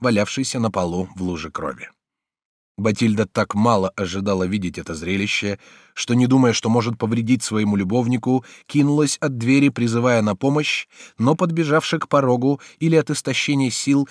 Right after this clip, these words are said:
или поскользнувшись от крови, она опрокинулась, испуская страшный крик. На этот крик прибежали соседи и нашли Батильду, лежавшую без памяти. Она ушиблась головой об угол двери, получив довольно значительную рану.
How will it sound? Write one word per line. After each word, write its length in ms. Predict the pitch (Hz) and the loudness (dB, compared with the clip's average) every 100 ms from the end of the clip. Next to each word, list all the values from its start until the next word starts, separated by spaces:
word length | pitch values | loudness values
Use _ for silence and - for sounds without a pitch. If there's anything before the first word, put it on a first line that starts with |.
| - - | -4 0
или 160 | 165 | 2
поскользнувшись 840 | 156 156 - 160 131 139 - 117 - | 2 -2 0 -2 0 -2 -2 -4 -6
от 120 | 92 | -8
крови, 440 | - 156 160 165 160 - - | -4 0 0 0 -4 -12 -6
она 240 | 143 190 | 0 0
опрокинулась, 720 | 185 180 156 143 143 143 135 - | 2 -2 0 0 2 2 0 -4
испуская 540 | - - 123 - 117 | -8 -6 -8 -2 -2
страшный 520 | 107 - 92 - - 82 | -2 -4 -6 -6 -10 -12
крик. 420 | 87 82 - - _ _ _ _ _ _ _ _ _ - | -12 -12 -14 -20 _ _ _ _ _ _ _ _ _ -4
На 160 | 101 180 | 2 4
этот 200 | 190 180 | 2 2
крик 220 | 202 190 | 0 0
прибежали 460 | 196 185 185 190 | 0 2 2 2
соседи 560 | 180 180 170 196 135 92 113 | 0 -4 -2 0 0 -2 -2
и 100 | 113 | 0
нашли 300 | 117 - 113 | 0 0 0
Батильду, 440 | 110 - 156 147 | 0 0 0 0
лежавшую 540 | 139 113 110 - - | 0 0 0 -2 -4
без 220 | 98 92 - | -4 -4 -4
памяти. 560 | 95 78 78 - 87 _ _ _ _ | -6 -6 -12 -18 -20 _ _ _ _
Она 220 | 107 113 117 | 0 2 2
ушиблась 460 | 107 143 117 107 | 2 0 0 -2
головой 420 | 104 113 120 127 - | 0 2 4 2 0
об 180 | 107 120 | -4 -2
угол 220 | 104 101 | -2 -2
двери, 500 | 92 113 139 151 143 - - | -2 0 0 0 -4 -12 -4
получив 420 | 170 170 202 175 | -2 0 -2 0
довольно 440 | 190 165 120 143 | 0 2 2 0
значительную 720 | 143 147 - 98 107 107 131 | -2 -4 -6 -6 -2 -2 0
рану. 340 | 175 131 73 | -2 -4 -8